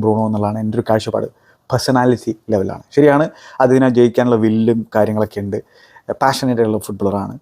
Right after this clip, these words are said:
ആ, പിന്നെ അദ്ദേഹം കൺസിസ്റ്റന്റ് ആയിട്ട് ഇങ്ങനെ ട്രൈ ചെയ്തുകൊണ്ടിരിക്കും, ഡിഫെൻസീവ്ലി കോൺട്രിബ്യൂട്ട് ചെയ്യാൻ ശ്രമിച്ചുകൊണ്ടിരിക്കും. അതൊക്കെ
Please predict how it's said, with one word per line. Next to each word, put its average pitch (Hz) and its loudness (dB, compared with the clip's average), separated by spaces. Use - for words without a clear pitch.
ആ, - 2
പിന്നെ 110 2
അദ്ദേഹം 151 4
കൺസിസ്റ്റന്റ് 139 0
ആയിട്ട് 131 2
ഇങ്ങനെ 131 -2
ട്രൈ 113 4
ചെയ്തുകൊണ്ടിരിക്കും, 117 2
ഡിഫെൻസീവ്ലി 120 0
കോൺട്രിബ്യൂട്ട് 107 -4
ചെയ്യാൻ 107 -4
ശ്രമിച്ചുകൊണ്ടിരിക്കും. 107 -6
അതൊക്കെ - -6